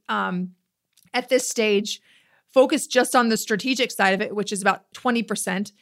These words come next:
and then be able to delegate off eighty percent of the service delivery, which is really more of the, the process-driven work. And when you can split those two up, um, you can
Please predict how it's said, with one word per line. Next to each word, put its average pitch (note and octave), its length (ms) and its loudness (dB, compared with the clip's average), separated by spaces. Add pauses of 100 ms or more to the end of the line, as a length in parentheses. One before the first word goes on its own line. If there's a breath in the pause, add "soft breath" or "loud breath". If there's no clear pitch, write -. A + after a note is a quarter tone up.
(240 soft breath)
and A3+ 180 2
then A#3 140 2
be A3+ 200 2
able A3+ 180 2
to G#3+ 100 2
delegate G#3+ 480 2
off G3 240 -2 (100)
eighty D#4 220 2
percent A3 280 -2
of G3 60 0
the F#3+ 100 -2
service G3 320 -4
delivery, F#3+ 360 -4
which G3 200 -2
is G#3 160 -4 (360)
really B3 180 -2
more G#3 240 2
of F#3 80 -4
the, F3+ 180 -4
the F#3 120 -10
process-driven F#3 840 -4
work. F#3+ 260 -6 (320 loud breath)
And A3 140 0
when C#4 160 2
you D#4 100 -2
can A3 160 -2
split A#3+ 380 -2
those A3 240 -2
two A#3 240 0
up, G#3+ 260 0
um, F#3+ 440 -2 (200)
you A#3 280 -2
can G3+ 340 -2